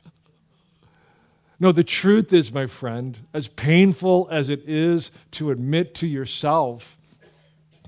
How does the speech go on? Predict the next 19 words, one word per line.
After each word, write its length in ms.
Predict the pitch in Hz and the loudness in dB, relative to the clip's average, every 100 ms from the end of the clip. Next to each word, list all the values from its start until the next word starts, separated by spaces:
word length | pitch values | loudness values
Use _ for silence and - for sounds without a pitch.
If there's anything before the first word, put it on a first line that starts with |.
| _ _ _ _ _ | _ _ _ _ _
that 120 | 147 143 | -10 -6
there's 180 | 143 | -6
been 180 | 135 139 | -2 -2
moments 420 | 151 175 190 175 | 2 4 4 2
in 80 | 185 | 2
your 140 | 185 175 | 2 6
life, 580 | 180 202 202 131 - _ _ _ _ _ _ _ _ _ _ - | 6 6 4 -4 -20 _ _ _ _ _ _ _ _ _ _ -2
maybe 500 | 156 185 185 185 196 | 6 6 6 4 2
even 280 | 165 165 | 4 2
long 260 | 151 151 151 | 4 4 4
seasons 680 | - - 175 180 143 185 180 | -2 -2 2 2 4 2 2
in 140 | 185 | 2
life, 640 | 175 185 208 156 - - _ _ _ _ _ _ _ _ _ _ _ _ _ _ _ - | 4 4 2 -2 -16 -20 _ _ _ _ _ _ _ _ _ _ _ _ _ _ _ -6
when 160 | 156 | -2
you've 140 | 147 135 | 0 0
actually 260 | 139 - | -4 -4
been 140 | 135 127 | -6 -6
a 40 | |
liar. 440 | 120 127 131 117 | -4 -2 -4 -6